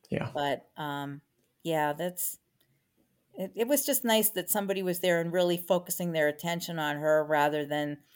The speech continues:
Speaker 2: "Oh, let's, let's do what we have to do here because we have thirty other patients to take care of today."
Speaker 1: Yeah. And for people who have never gone through the hospice system,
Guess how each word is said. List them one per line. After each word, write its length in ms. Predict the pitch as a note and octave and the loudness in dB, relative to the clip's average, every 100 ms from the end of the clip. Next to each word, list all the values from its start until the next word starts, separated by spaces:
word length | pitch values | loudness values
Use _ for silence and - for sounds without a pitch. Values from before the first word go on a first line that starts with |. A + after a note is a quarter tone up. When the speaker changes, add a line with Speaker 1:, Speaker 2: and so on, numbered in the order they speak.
| _ - | _ -4
Speaker 2:
"Oh, 160 | D#3 D3+ | 0 2
let's, 340 | E3+ F3 - | 2 0 -2
let's 260 | F#3 F3+ - | 0 0 0
do 140 | F#3+ | 2
what 120 | F3+ | 2
we 120 | D#3+ E3 | 2 4
have 240 | D#3+ D#3+ | 4 4
to 80 | E3+ | -2
do 100 | E3+ | -4
here 180 | D#3+ E3+ | 0 -2
because 320 | D#3+ - D3+ | -2 -10 -10
we 80 | D#3 | -6
have 100 | D#3 | -6
thirty 340 | D#3 F3 E3+ E3 | 0 2 4 4
other 160 | D#3 D3+ | 4 0
patients 520 | E3+ D#3+ - D#3+ - | -2 -4 -4 -8 -8
to 120 | C#3 | -10
take 280 | - C3 - | -6 -6 -2
care 220 | D3 C#3+ | 0 2
of 180 | C3 - | 0 -6
today." 360 | - G#2 - - _ _ _ _ _ _ _ _ - | -8 -6 -6 -10 _ _ _ _ _ _ _ _ -2
Speaker 1:
Yeah. 260 | - C3+ - - - | 0 0 -4 -10 4
And 200 | D3 C#3+ | 6 6
for 200 | - D#3+ | 8 8
people 320 | D#3 G#3+ G3 | 8 6 8
who 440 | C3+ C3+ A#2 A#2 - | 12 12 12 12 8
have 140 | A#2+ A#2 | 8 10
never 180 | A#2 | 12
gone 260 | G#2+ G2+ G2+ | 12 10 8
through 120 | F#2+ F2+ | 6 0
the 80 | |
hospice 800 | E2 E2 D#2 - E2+ E2 - - - | 4 4 4 2 2 6 6 4 2
system, 760 | - - - - C2 E2 - | 6 8 6 4 2 0 -4